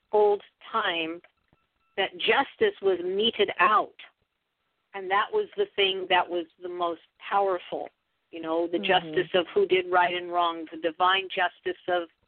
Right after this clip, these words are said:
Speaker 1: you know, we're gonna use God, because there were a lot of the, the things back in the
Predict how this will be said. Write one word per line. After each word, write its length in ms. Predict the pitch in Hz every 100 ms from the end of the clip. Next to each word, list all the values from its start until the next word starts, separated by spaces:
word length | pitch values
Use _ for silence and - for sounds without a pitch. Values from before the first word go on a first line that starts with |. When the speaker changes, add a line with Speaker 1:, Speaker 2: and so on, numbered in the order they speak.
| _
Speaker 1:
you 120 | 175
know, 280 | 160 156 175 - _ _ _ _
we're 80 | 170
gonna 140 | 170 165
use 320 | 170 175 165 - 165
God, 400 | 190 170 156 165 -
because 260 | 160 - 160 -
there 100 | 170
were 80 |
a 60 | 165
lot 240 | 160 165
of 120 | 165 165
the, 280 | 165 160 156 156
the 80 | 160
things 200 | 175 165 -
back 240 | 165 160 -
in 100 |
the 80 | 165